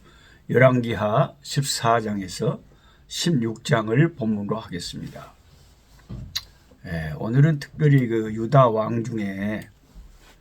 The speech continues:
아마샤라고 하는, 예, 이 왕에 대해서, 어, 좀 나누고 싶습니다. 열왕기하 십사 장에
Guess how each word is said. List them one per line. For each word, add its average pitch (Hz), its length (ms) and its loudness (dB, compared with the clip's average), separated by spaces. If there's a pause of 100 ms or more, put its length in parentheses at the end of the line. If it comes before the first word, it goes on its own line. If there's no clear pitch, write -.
(200)
아마샤라고 123 960 2
하는, 107 480 0
예, 95 440 -8
이 110 120 -4
왕에 107 480 0
대해서, 98 560 -6 (1040)
어, 90 680 -10 (380)
좀 110 180 -8
나누고 104 380 -4
싶습니다. - 680 -8 (1080)
열왕기하 151 540 4
십사 143 560 0
장에 113 460 -2